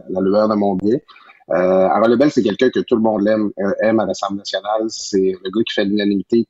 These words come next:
tout parti confondu. Alors, euh, tu sais, je peux, je te le dis parce que je peux dire que je suis pas le seul, là, dans la, la bulle politique et parlementaire autour de Québec présentement, là. Tu sais, c'est vraiment un choc ce matin, là. C'est, euh,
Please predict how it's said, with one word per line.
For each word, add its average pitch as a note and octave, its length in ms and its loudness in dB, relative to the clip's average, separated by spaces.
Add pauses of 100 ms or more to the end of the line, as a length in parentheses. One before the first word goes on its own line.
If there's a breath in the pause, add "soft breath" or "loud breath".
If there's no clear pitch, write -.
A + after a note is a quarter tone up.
tout - 100 -14
parti - 300 -4
confondu. G2+ 600 -6 (600 loud breath)
Alors, G2+ 400 0 (140)
euh, F#2+ 180 -2
tu A#2+ 120 2
sais, A2+ 60 -2
je - 60 -8
peux, G2+ 220 -2
je - 180 -6
te - 80 0
le G2 140 0
dis B2+ 180 0
parce G2+ 140 -2
que G#2+ 80 -2
je F2+ 80 -4
peux G#2+ 60 0
dire G#2 220 2
que G#2 120 0
je - 60 0
suis - 120 -12 (160)
pas G#2+ 80 2
le F#2+ 60 -2
seul, C3 280 2
là, B2 80 6
dans G#2+ 160 4
la, F#2+ 200 -2
la G2 120 -4
bulle A#2 280 2
politique G#2 520 -2
et F#2 80 -2
parlementaire F#2+ 600 -2
autour G2 180 -4
de F2+ 60 -4
Québec G2 260 -4
présentement, F#2+ 380 -2
là. A2 60 -2
Tu G#2+ 100 -8
sais, - 140 -6
c'est G2+ 160 -4
vraiment F#2+ 360 -4
un - 40 -6
choc G#2+ 240 -4
ce - 120 -8
matin, - 260 -14
là. - 220 -20
C'est, - 220 -14
euh, - 440 -12